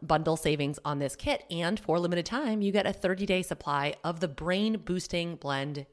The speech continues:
Pure for free. Pure helps to repair, protect, and feed your brain cells. Keep that sweet, sweet brain of yours nice and healthy. If you want to save an additional twenty percent and get free shipping, head to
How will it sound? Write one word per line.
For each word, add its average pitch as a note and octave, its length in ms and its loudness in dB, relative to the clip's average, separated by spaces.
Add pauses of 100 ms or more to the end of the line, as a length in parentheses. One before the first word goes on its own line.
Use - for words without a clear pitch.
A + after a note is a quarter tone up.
(120)
Pure A#3+ 840 4
for E3 120 -2
free. - 500 2 (460)
Pure F3+ 300 2
helps E3 280 2
to D3+ 160 -2
repair, D#3+ 380 0
protect, D3+ 480 -6
and C#3+ 200 -6
feed G#3+ 360 -2
your G#3+ 100 4
brain G3 320 4
cells. E3+ 580 6
Keep G3 200 -8
that F3 160 0
sweet, B3 440 -4
sweet G#3+ 360 -4
brain G3 240 2
of F3+ 80 -2
yours D3 240 0
nice E3+ 240 -2
and E3+ 100 -4
healthy. C#3+ 540 -4
If F3+ 120 -6
you F3 60 -2
want F3 140 2
to E3+ 80 0
save D#3+ 180 4
an - 100 -6
additional D#3+ 380 0
twenty F#3+ 320 0
percent F3 460 0 (120)
and C#4 220 4
get C#4 180 4
free C4 160 2
shipping, A#3+ 380 2
head F3 280 0
to E3+ 200 -2